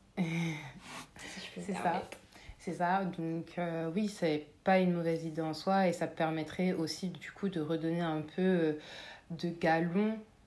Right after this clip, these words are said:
Speaker 2: Ouais.
Speaker 1: et, euh, surtout de
Speaker 2: De modernité au
Speaker 1: de
Speaker 2: truc, en fait.
Speaker 1: modernité et
Speaker 2: Beaucoup de modernité.
Speaker 1: de donner un peu aussi de la légitimité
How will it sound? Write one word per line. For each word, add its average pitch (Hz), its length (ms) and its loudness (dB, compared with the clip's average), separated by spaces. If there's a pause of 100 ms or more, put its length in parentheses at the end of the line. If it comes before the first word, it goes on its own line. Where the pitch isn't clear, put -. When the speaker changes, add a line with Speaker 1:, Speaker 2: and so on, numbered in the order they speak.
(140)
Speaker 2:
Ouais. 180 280 4
Speaker 1:
et, 165 80 6
euh, 156 320 4
surtout - 460 -4
de 151 840 2
Speaker 2:
De 185 60 6
modernité 254 600 10
au 302 60 8
Speaker 1:
de - 20 6
Speaker 2:
truc, 359 260 6
en 240 80 6
fait. 202 200 6
Speaker 1:
modernité 165 960 2
et 151 40 2
Speaker 2:
Beaucoup 202 220 2
de 220 80 0
modernité. 226 540 2
Speaker 1:
de 190 180 2
donner 185 280 4
un 185 100 6
peu 196 220 4
aussi 180 300 -2
de 165 100 -2
la 160 100 4
légitimité 165 800 -2